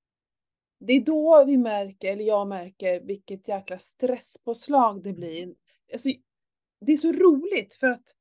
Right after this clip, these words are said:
Speaker 1: eh, ja, men jag, jag anser mig själv ganska tålmodig. Alltså, jag kan vara med om ganska mycket. Jag kan ha unga som skriker och hej och hå, det bråkas och så här. Ofta så, det ska mycket till när jag liksom tappar tålamod och humör. Men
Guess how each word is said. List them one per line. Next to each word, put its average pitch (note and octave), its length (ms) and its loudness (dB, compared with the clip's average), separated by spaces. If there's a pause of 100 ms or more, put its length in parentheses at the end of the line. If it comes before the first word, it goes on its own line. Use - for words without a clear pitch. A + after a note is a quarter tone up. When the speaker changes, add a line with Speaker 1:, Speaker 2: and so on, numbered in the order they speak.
(1000)
Speaker 1:
eh, G3+ 600 -12
ja, B3+ 120 2
men C4+ 160 2
jag, D4 480 2 (180)
jag D4+ 320 0
anser G#3+ 200 -8
mig G3+ 120 -12
själv F3+ 220 -6
ganska F3 280 -14
tålmodig. G3 800 -4
Alltså, A3+ 220 0
jag B3+ 180 0
kan E4+ 120 -6
vara D4+ 100 -4
med G3+ 160 -6
om F3+ 80 -10
ganska F3+ 220 -14
mycket. G3+ 240 -14
Jag A#3+ 80 -14
kan C#4 120 -6
ha B3+ 60 -2
unga A3 300 -2
som A3+ 160 -14
skriker G3+ 600 -14
och G3+ 60 -14
hej G#3 360 -8
och G3 60 -8
hå, G3 160 -4
det G3 100 -6
bråkas F#3+ 560 -6
och F#3 80 -20
så E3+ 100 -18
här. - 260 -16
Ofta G3+ 340 -18
så, F#3 340 -12 (560)
det B3 200 0
ska A#3 220 -16
mycket G#3 520 -10
till F#3+ 200 -6
när E3+ 80 -8
jag D3+ 60 -12
liksom D3+ 260 -20
tappar D#3+ 760 -10 (120)
tålamod G#3+ 640 2 (100)
och G3 60 -6
humör. G#3 280 -8 (380)
Men G3 500 -2